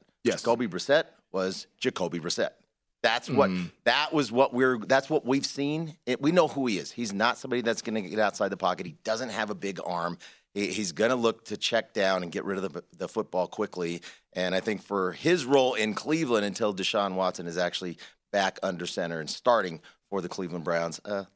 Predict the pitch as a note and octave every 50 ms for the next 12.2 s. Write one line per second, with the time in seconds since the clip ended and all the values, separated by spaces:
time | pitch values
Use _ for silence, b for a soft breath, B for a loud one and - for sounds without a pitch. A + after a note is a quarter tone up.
0 | _ F#2+ G#2 A2+ A2 G2+ - - F#2 F#2 F#2 F2 E2 F2 E2 E2+ - - E2+ E2
1 | D#2 D2+ D2+ D2 C#2 - - - F#2+ E2+ D2+ D2+ C#2+ C#2+ - - - F2+ E2+ E2
2 | - - F2 E2+ - - G2 F#2+ F2 - B B B B G3 F#2 F#2 G2 G3+ D3
3 | E3 D#3+ C#3+ C#3 C#3 C3 B2+ C3 C3 B2+ - - C#3 A2+ G#2+ A#2+ A#2 G2+ A2 A#2
4 | A2+ A2+ A2 - - _ - - B2 B2 A#2 - A#2 G2+ G2+ G2+ G2 - G#2+ G2+
5 | G2 G2 G2 F#2+ F#2 - G#2 F#2+ B B B B _ - G#3 F3 - - G3 F3+
6 | E3 C#3+ C3+ - - D3+ C#3+ C3 B2 - B2 B2+ A#2 A2 G#2+ C#3+ C#3+ A#2 E2+ A2+
7 | A#2+ A#2+ A#2 A2+ A2+ A2+ A2+ A2+ A2 G#2+ B B B B _ G2 G#2 G2 F#2+ G2+
8 | G2+ G2 F#2+ - - F#2+ F2+ - - F#2 F2+ B B B B B _ F2 F#2 F2+
9 | F2 F2 - - E2+ D#2 D#2 D2+ - D#2 - D#2 D#2 D2 D2 C#2 - - - C#2
10 | C2+ C2 - - G1+ - - - - - - - - - _ - C3+ B2 A2 A2
11 | C3+ C#3 C3 A#2 B2+ A#2+ A2 A2+ A#2+ A#2+ A2+ A2 G#2+ - B2 C#3 C#3 C3 A#2+ G#2+
12 | G#2 G2 F#2+ F#2+